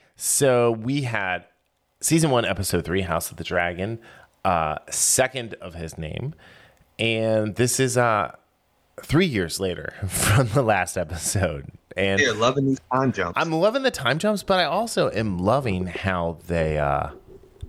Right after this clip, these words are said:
Speaker 1: they, they call out exactly, like, how long it's been. It, it's not
Speaker 2: And the way
Speaker 1: yeah.
Speaker 2: it, it, it's not forced or
Speaker 1: Right.
Speaker 2: it's not the crawl, like, three years, three years
Speaker 1: Three
Speaker 2: later.
Speaker 1: years later.
Speaker 2: Or anything like that.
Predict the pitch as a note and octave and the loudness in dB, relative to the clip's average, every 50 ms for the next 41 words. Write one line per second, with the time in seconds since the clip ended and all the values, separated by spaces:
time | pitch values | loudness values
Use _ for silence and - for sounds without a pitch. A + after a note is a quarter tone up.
0 | - - - - - - - - - _ _ _ _ - _ - - F3 D#3 C3+ | -16 -18 -20 -20 -20 -18 -18 -20 -20 _ _ _ _ -14 _ 2 2 2 4 4
1 | B2+ E3+ E3+ - - - - D3 F#3+ F3+ E3 F#3+ G3 G#2+ D#2 F2+ F#2+ F2 F#2 A2+ | 4 2 2 2 0 0 0 2 2 2 0 0 -2 -2 -4 -4 -6 -4 -4 -4
2 | A#2+ - - A#2 A2+ G#2+ G#2+ G2+ - - - F2+ G2 A2+ A2+ G#2+ A2+ A#2+ A#2 A2+ | -4 -4 -2 0 4 4 4 2 2 -2 -2 0 0 0 0 2 0 0 0 -2
3 | G#2+ F#2+ E2 - - G2 A#2+ B2+ - - - - - - G2 G2 - - F#2 F#2 | -6 -6 -6 -6 -6 -6 -4 -6 -6 -8 -12 -16 -10 -6 -4 -4 -4 -2 -4 -2
4 | - - G2 G#2 A#2 A#2 C3+ C3 B2 B2+ B2 A2+ A#2 B2+ C3 C#3+ - - - - | 0 0 2 4 4 4 4 4 4 4 2 4 4 4 4 4 2 -2 -6 -8
5 | - - - C#3 - - C3 C3 B2+ - _ _ _ _ - - A#2 A2 - - | -6 0 2 2 2 4 2 2 2 0 _ _ _ _ -8 -4 -4 -4 -4 -2
6 | A#2 A2+ A#2+ B2 A#2+ - - - - A2+ G#2+ A2 A2 G#2+ - - - - G2 G2+ | 0 2 4 4 2 2 -2 -2 0 2 4 4 4 2 -2 -2 0 2 2 2
7 | G2+ F#2+ - - A2 G#2+ G#2 G2+ G2 - _ _ - G#2 G2 - - - - A2 | 2 0 -4 -2 2 2 4 4 2 0 _ _ 0 0 0 0 -2 -2 2 4
8 | G2+ G2+ G2 G2 G2 G2 F#2+ F2+ F2+ - - - F#2+ F#2+ F#2+ F#2 F2+ F#2+ F#2+ F#2 | 4 6 6 6 4 4 2 0 -2 -6 -10 -10 -6 -4 -4 -2 -2 -2 -2 -4
9 | - - E2+ E2+ D#2 D2+ F#2 G2 G2+ G2 F#2+ - F#2+ F#2 F2 F#2+ F#2+ F2+ F2+ F#2 | -6 -8 -12 -12 -10 -8 -4 -2 -2 -2 -2 -4 -8 -12 -6 -4 -2 0 0 -2
10 | - - - F2+ F#2 F#2 B2 A#2+ A2+ G2+ F2 F2 F2 G2 - F#2+ G2 F#2+ G2 G2+ | -4 -8 -8 -2 2 4 4 4 4 2 2 2 2 0 2 2 4 4 4 4
11 | A2 A2 - F#2+ F2 F#2+ G#2 G#2 - - G2+ G2 G#2+ G#2+ A2 A2+ - - - - | 2 0 -4 -4 0 0 0 0 0 -2 -2 -2 -2 -6 -10 -12 -14 -18 -20 -20
12 | - - - - - A2+ A2+ G#2+ A2 A2 - A#2 G2+ G2 G2+ G2+ G2 - - G2+ | -20 -20 -10 -2 2 4 4 4 4 2 2 2 2 2 4 2 2 2 2 4
13 | G2 F#2 F#2+ - - | 6 6 6 4 2